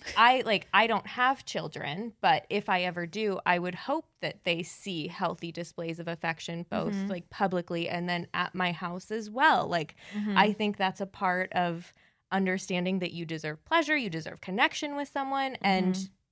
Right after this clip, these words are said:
Speaker 2: there's no shame in connecting with someone. And I think
Speaker 1: Mm-hmm, mm-hmm.
Speaker 2: if we say that needs to be kept at home, like,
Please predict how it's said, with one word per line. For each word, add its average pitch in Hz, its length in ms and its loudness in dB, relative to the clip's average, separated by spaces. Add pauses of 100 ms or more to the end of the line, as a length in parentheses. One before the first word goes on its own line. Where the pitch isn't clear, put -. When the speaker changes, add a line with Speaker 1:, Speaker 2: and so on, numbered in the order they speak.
(140)
Speaker 2:
there's 190 220 -2
no 190 200 0
shame 180 560 -2
in 160 120 -6
connecting 160 560 -8
with 107 180 -12
someone. 180 360 -6
And 175 80 -2
I 175 80 0
think 180 320 -2
Speaker 1:
Mm-hmm, 185 320 -2
mm-hmm. 175 340 -2
Speaker 2:
if 202 140 0
we 202 140 -2
say 185 320 2
that 175 200 4
needs 180 260 -2
to 175 80 -6
be 170 100 -6
kept 180 300 -6
at 175 80 -8
home, 180 260 -2
like, 165 180 -2